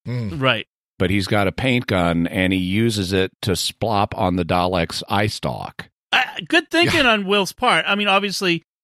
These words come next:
Speaker 2: the Daleks have, must have thought of that because they don't have hands to wipe their eyes off, so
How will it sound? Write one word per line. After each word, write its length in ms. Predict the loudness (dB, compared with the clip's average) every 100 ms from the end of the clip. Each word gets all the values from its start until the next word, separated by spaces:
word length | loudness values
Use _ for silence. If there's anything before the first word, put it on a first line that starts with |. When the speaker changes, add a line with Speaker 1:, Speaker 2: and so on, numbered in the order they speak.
| _ -6
Speaker 2:
the 100 | 0
Daleks 380 | 2 4 2 -2
have, 140 | -4
must 260 | 0 -2 -2
have 100 | 0
thought 200 | 2 2
of 120 | 0
that 180 | -2 -4
because 220 | -6 -4
they 60 | -2
don't 120 | -2
have 120 | 0
hands 240 | -2 -2
to 100 | -4
wipe 220 | -2 -2 0
their 160 | 0
eyes 240 | 2 0 -2
off, 220 | -8 -8
so 280 | -8 -10